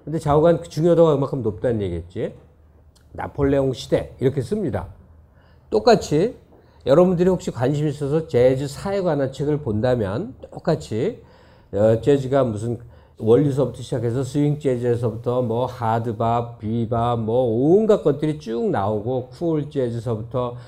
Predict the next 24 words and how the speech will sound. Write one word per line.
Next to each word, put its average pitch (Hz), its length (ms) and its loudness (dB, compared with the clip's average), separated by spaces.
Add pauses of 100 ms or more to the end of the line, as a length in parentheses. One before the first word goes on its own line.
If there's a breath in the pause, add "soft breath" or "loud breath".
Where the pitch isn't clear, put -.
(140 loud breath)
나중에 117 340 -2
퓨전서부터 123 840 -2
멜팅서부터 117 960 -2
온갖 175 360 4
게 214 100 4
막 131 220 4
나오는데 110 800 0 (560)
딱 220 380 0
하나 220 400 0
한 220 220 0
시기만은 170 580 0
한 220 260 -2
사람의 175 520 2
이름으로 107 320 -4
기록이 82 340 -6
돼요. 71 200 -12 (1160)
나폴레옹처럼 135 920 0 (340 loud breath)
중요도가 131 600 2
크다는 190 380 -6
얘기겠죠. 76 540 -10 (560)
그게 101 160 -4
바로 123 460 -2 (340 loud breath)
마일스 156 800 2
데이비스입니다. 101 880 2